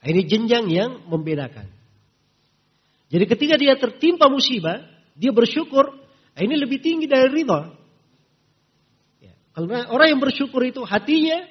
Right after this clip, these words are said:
betul-betul bergembira, ya. Pas, lebih dari pasrah ya, dia bergembira, ya. Dan dia malah mensyukuri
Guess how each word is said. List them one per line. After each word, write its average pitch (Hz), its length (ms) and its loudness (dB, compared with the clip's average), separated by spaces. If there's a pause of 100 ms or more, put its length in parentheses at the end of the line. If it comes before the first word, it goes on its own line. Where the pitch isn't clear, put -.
(140)
betul-betul 214 560 0
bergembira, 185 800 -6 (640)
ya. 101 160 -20 (400)
Pas, 160 240 -8 (240)
lebih 165 240 -6
dari 190 240 2
pasrah 151 320 -2
ya, 214 160 -6
dia 165 80 -2
bergembira, 160 720 -8 (720)
ya. 95 160 -20 (2000)
Dan 147 160 -4
dia 190 160 0
malah 196 240 -6
mensyukuri 165 720 -8